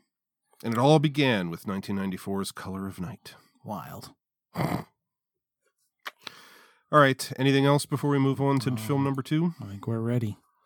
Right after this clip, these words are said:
Speaker 1: Huh. Will we ever be ready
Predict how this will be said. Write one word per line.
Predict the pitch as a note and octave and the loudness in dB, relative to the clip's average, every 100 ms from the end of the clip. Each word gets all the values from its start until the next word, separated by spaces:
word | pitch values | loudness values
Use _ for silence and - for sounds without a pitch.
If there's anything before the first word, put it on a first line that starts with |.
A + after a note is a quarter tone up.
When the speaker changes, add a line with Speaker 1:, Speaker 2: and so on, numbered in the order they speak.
| _ _ _ _ _ - - | _ _ _ _ _ -20 -18
Speaker 1:
Huh. | - A#2+ F2+ - - - _ - | -6 -6 -6 -12 -20 -20 _ -2
Will | B2 | 0
we | D3 C#3+ | 2 0
ever | A2+ B2 C3 | 0 0 0
be | C3 | 0
ready | B2 B2 C3 | -2 -4 -6